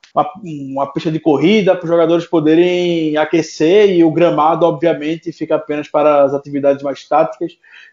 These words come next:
e técnicas com sentido de lançar, correr, os drills, enfim,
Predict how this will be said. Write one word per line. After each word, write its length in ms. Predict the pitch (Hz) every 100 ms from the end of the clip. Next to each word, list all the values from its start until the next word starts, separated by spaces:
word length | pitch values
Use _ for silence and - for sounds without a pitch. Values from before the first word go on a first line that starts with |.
| -
e 800 | 135 147 151 151 147 139 131 -
técnicas 640 | - 139 147 147 143 143
com 140 | - 139
sentido 440 | 139 127 131 135
de 800 | 127 131 131 123 120 117 110 101 131
lançar, 1120 | 135 - 139 156 151 151 143 139 135 135 127 -
correr, 840 | 131 123 156 160 156 151 147 143 - - -
os 220 | 165 147
drills, 840 | 127 143 175 185 180 170 165 156 147
enfim, 460 | 180 180 165 135